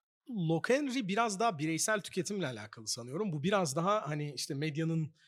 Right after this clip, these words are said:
kendi kendini, ünlü insanları ünlü yapmak ve ünlü olduktan sonra yaşananlar.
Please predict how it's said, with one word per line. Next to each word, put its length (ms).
kendi 280
kendini, 520
ünlü 220
insanları 540
ünlü 140
yapmak 380
ve 60
ünlü 180
olduktan 380
sonra 280
yaşananlar. 640